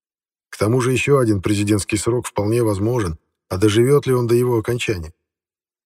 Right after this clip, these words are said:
Но сейчас, всё тщательно взвесив и обдумав, Рузвельт решил извлечь максимум пользы при минимуме риска.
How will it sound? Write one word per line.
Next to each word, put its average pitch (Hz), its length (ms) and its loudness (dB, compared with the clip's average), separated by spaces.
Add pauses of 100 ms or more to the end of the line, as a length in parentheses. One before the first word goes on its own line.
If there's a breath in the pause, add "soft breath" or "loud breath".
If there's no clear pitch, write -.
(720)
Но 95 200 -2
сейчас, 110 500 0
всё - 220 -4
тщательно 104 400 0
взвесив 107 580 0
и 104 40 0
обдумав, 104 520 -4
Рузвельт 120 400 -2
решил 110 380 0
извлечь 110 400 -2
максимум 101 560 -4
пользы 90 340 -2
при 95 220 -6
минимуме 104 560 0
риска. 110 380 -8